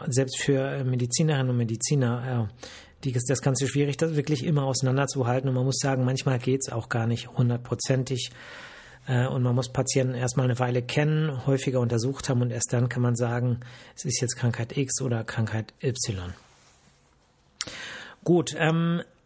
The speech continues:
bevor wir, äh, einsteigen, ähm, äh, es ist so, dass ich, äh, zu beiden Themen ja Folgen gemacht habe. Also es gibt zum Thema C O P D und Lungenemphysem eine Folge, es gibt zum Thema Asthma eine Folge,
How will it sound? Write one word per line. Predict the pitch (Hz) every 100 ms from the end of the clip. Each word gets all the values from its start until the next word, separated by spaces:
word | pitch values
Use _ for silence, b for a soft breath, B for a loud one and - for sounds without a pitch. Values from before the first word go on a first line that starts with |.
| -
bevor | 156 165 - 175 185 190 196 - - _ _ 170
wir, | 143 156 160 156 156 - -
äh, | - 151
einsteigen, | 147 180 - 190 180 180 185 175 127 B B B B B -
ähm, | 147 143 147 147
äh, | 127 - - - - -
es | - 160 -
ist | - 196 - -
so, | 165 175
dass | 170 160
ich, | - 165 - 160
äh, | 175 160
zu | -
beiden | 135 139 175 175
Themen | 170 165 151
ja | 143
Folgen | - 139 143
gemacht | 139 123 120 -
habe. | 101 101
Also | 123
es | 117
gibt | - 147
zum | - 135
Thema | - 139 127 127 127 135 -
C | - 143
O |
P | 131 123
D | 147
und | 127
Lungenemphysem | 139 165 170 170 143 156 151
eine | 143
Folge, | 151 147 139
es | 135
gibt | - 131
zum | - 127
Thema | 131 120
Asthma | 123 - 156
eine | 143
Folge, | - 143 139 143